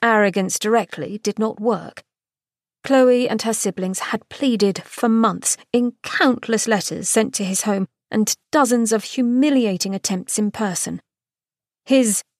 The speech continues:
infuriating loftiness was far too superior to see reason, or commoners like the Winchester siblings. His frigid blue gaze looked right at Chloe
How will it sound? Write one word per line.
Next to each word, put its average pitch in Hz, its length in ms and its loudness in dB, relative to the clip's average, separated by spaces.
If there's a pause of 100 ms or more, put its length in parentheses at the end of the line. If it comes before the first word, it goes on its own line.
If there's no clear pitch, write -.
infuriating 254 1300 4
loftiness 214 640 -2 (340)
was 220 160 -4
far 277 280 2
too 269 220 0
superior 190 720 0
to 180 140 -4
see 170 260 -2
reason, 165 480 -4 (540)
or - 320 -2 (200)
commoners - 600 -2 (120)
like - 240 -8
the 190 100 0
Winchester 190 640 0
siblings. - 600 -4 (1000)
His - 240 0
frigid 180 600 0
blue 196 280 0
gaze 185 500 -2
looked 214 360 -4
right 208 400 -2
at 185 260 -4
Chloe 175 400 -6